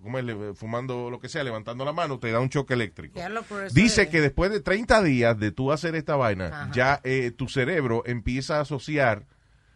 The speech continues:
Speaker 1: las actividades que tú no debes hacer con algo negativo. Entonces, y que te va quitando el hábito,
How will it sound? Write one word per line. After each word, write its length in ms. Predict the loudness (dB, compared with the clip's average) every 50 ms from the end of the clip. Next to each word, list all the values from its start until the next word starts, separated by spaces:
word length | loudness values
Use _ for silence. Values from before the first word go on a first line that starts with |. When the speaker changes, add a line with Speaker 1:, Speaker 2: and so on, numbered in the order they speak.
| _ -6
Speaker 1:
las 220 | 0 2 4 4
actividades 920 | 4 2 2 2 0 2 4 4 4 4 4 4 4 2 0 -2 -2 -4 -6 -8 -10 -14 -20 -20 -20 -20 -20 -10 -6
que 100 | -4 -2
tú 140 | 0 2 2
no 140 | 4 2
debes 180 | 4 2 2 2
hacer 380 | 0 -2 -2 -4 -4 -4 -6 _ _ _ _ _ _ _ _ _
con 220 | -2 -2 0 2
algo 240 | 2 2 2 2 0
negativo. 600 | 0 2 2 2 2 0 -2 -2 -2 -2 -2 -4 -8 _ _ _ _ _
Entonces, 420 | -6 -4 -2 -2 0 0 0 0
y 40 | 0
que 100 | 0 -2
te 140 | -2 2 4
va 180 | 4 4 2 2
quitando 460 | -2 -4 -2 0 0 0 0 0 0
el 80 | 0 0
hábito, 420 | 0 0 -2 -4 -8 -10 -14 -18